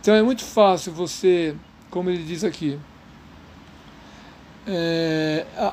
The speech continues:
há alguns que se lançaram fora do seu último avo-, do seu último valor ao lançar fora sua obrigação de servir.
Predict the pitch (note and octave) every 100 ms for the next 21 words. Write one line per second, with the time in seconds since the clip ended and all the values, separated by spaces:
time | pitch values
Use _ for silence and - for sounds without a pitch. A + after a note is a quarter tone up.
0 | - G#3+ A#3+ A3+ G#3+ F3+ A3 A#3 - -
1 | G#3+ G3 G#3+ G#3 F#3 - G#3+ G#3+ F#3+ E3+
2 | - F#3 F#3 F#3 F3 D3 E3+ F3 D3+ B2
3 | - - D3 D3 F3+ G#3 A#3 A3 F#3+ F#3
4 | D#3 D3+ D3 - - - - - - F#3
5 | F#3+ G#3 G3 F#3+ F3+ F3+ F#3+ F#3+ G3+ G3
6 | G3+ G3 G3 F#3 G3 F#3 - F#3+ - G3+
7 | E3+ D3 C#3+